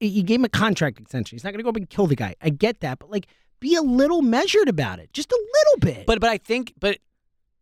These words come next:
Speaker 2: but, like, discussing the rationale behind his answer,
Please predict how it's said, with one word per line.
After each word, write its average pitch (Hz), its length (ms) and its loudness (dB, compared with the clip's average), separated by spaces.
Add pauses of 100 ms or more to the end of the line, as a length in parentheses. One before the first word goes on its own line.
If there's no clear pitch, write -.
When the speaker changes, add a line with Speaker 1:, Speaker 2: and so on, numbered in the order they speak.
Speaker 2:
but, 190 180 2
like, 160 280 -2 (200)
discussing 175 680 -2
the 131 280 -2 (340)
rationale 139 560 -4
behind 165 200 -4
his 170 100 -8
answer, 185 320 -2